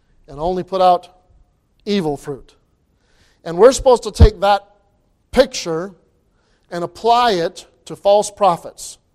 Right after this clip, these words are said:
To false prophets. <clears throat> So, what are we talking about? 'Cause there are some false religions out there.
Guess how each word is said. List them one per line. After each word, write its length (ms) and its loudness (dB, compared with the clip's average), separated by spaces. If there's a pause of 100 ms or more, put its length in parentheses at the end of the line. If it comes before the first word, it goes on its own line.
(600)
To 80 -20
false 320 0
prophets. 600 -4 (1600)
<clears throat> 200 -10 (880)
So, 520 0 (680)
what 120 0
are 60 0
we 100 -4
talking 360 -14
about? 260 -20 (2000)
'Cause 320 -6 (180)
there 200 0
are 240 4
some 480 -12 (300)
false 520 -2 (120)
religions 580 -6
out 220 -4
there. 340 -8